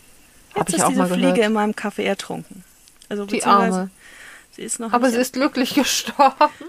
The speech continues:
Speaker 2: Nee, sie lebt noch. Warte.
Speaker 1: Oh
Speaker 2: Ich, ich,
Speaker 1: je.
Speaker 2: ja, und ich bin so nett und ich rette sie und ich werde mich gleich wieder über sie aufregen, aber
Speaker 1: Ja, sie macht gleich Kaffeespuren auf deine Unterlagen oder so.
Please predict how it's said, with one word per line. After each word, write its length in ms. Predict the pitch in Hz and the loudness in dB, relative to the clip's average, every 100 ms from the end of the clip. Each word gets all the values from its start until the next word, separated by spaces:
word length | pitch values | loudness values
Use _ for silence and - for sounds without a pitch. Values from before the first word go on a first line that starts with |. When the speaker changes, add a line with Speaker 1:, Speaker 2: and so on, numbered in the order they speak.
| 349 | -12
Speaker 2:
Nee, 340 | 214 220 240 | -6 -2 -2
sie 160 | 220 202 | -4 -8
lebt 280 | 196 214 - | -8 -10 -12
noch. 240 | 190 - - - | -14 -14 -16 -16
Warte. 380 | 196 - - 196 | -16 -14 -14 -10
Speaker 1:
Oh 40 | 185 | -8
Speaker 2:
Ich, 100 | 202 | -6
ich, 100 | 208 | -4
Speaker 1:
je. 260 | 254 226 226 - - - - | -2 -4 -8 -14 -20 -14 -2
Speaker 2:
ja, 280 | 208 240 | 2 4
und 60 | 226 | 4
ich 100 | 226 | 0
bin 100 | 220 208 | -4 -2
so 80 | |
nett 260 | 190 196 190 | -2 -2 -2
und 80 | 180 | -6
ich 180 | - 190 | -6 -4
rette 200 | 202 180 | -4 -4
sie 200 | 175 175 | -8 -8
und 100 | 175 | -8
ich 120 | 175 | -6
werde 140 | 208 196 | -4 -4
mich 120 | 185 | -6
gleich 200 | 190 185 | -10 -8
wieder 240 | 185 175 | -4 -4
über 100 | 170 | -4
sie 180 | 170 - | -6 -4
aufregen, 580 | 175 185 - 175 165 185 | -4 -4 -6 -6 -6 -8
aber 240 | 180 180 - - 220 | -8 -8 -10 -14 -4
Speaker 1:
Ja, 220 | 214 214 | 0 0
sie 100 | 214 | -2
macht 180 | 214 214 | -6 -4
gleich 160 | 208 - | -6 -2
Kaffeespuren 680 | 220 214 208 - 196 202 | -4 -4 -10 -8 -6 -6
auf 180 | 185 180 | -6 -10
deine 240 | - 196 185 | -8 -8 -6
Unterlagen 540 | 196 208 196 196 196 | -4 -2 -2 -2 -4
oder 220 | 190 196 | -8 -8
so. 160 | 202 | -10